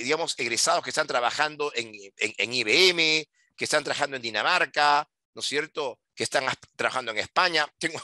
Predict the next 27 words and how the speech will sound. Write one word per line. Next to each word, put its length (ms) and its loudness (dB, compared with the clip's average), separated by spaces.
en 200 -8
Colombia 360 2
tengo 220 0
a-, 280 -2
algunos 380 -2
que 100 -2
ya 240 2
han 140 2
logrado 540 -2
ingresar 480 2
a 400 -14
Australia, 840 4
está, 280 -8
en 160 -10
Panamá, 680 2
en 80 -12
Japón 440 -6
mismo, 560 -6
en 80 0
Estados 480 -2
Unidos, 600 -2
pero 160 2
no 80 -2
solamente 540 2
eso, 200 2
sino 300 -6
en 200 4